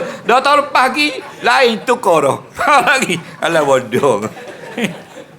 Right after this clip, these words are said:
Raya, orang hak pergi raya tu orang jauh. Orang duduk Johor.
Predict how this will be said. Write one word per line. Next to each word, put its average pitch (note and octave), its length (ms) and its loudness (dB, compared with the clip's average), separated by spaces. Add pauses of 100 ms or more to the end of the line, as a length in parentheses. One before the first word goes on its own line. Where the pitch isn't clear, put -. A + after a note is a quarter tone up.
(1600)
Raya, F#3 640 0
orang C#3+ 480 4
hak G3 160 2
pergi F#3 160 -4
raya F#3+ 380 0 (100)
tu G3 80 -2
orang F#3+ 240 0
jauh. E3 560 2 (240)
Orang D#3+ 160 2
duduk F#3 160 0
Johor. F3 640 2